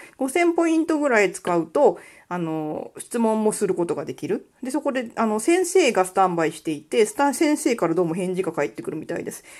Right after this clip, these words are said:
で、「何、ポイントって課金なの？」って思いがちなんですけど、これ、あの、学習をすることで貯まる無料のポイントなので、あの、なんか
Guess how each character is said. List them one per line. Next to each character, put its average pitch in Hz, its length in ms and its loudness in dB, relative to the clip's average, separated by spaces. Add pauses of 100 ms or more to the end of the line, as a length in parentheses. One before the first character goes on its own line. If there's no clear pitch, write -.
(280)
で、 330 80 -4
「何、 359 200 2
ポ 330 160 2
イ 381 100 2
ン 381 60 2
ト 370 100 2
っ - 20 2
て 359 120 -2
課 247 180 0
金 277 200 -2
な 294 100 2
の？」 226 140 4
っ 226 100 -6
て 202 80 2
思 214 220 4
い 214 100 4
が 208 120 2
ち 214 100 -6
な 196 100 0
ん 185 60 -2
で 175 80 -2
す - 80 -10
け 247 80 -4
ど、 285 80 -4
こ 349 120 4
れ、 339 200 4
あ 254 120 4
の、 240 200 2
学 254 240 0
習 370 200 6
を 370 120 6
す 359 140 2
る 339 80 2
こ 349 160 2
と 285 100 -2
で 277 100 -2
貯 254 120 -2
ま 220 160 4
る 214 120 2
無 208 180 2
料 262 180 4
の 240 100 2
ポ 233 160 2
イ 226 80 2
ン 214 80 -2
ト 214 120 -4
な 202 120 -2
の 170 140 -4
で、 254 180 -2 (460)
あ 254 100 -4
の、 220 180 -2
な 247 120 0
ん 269 40 -2
か - 280 4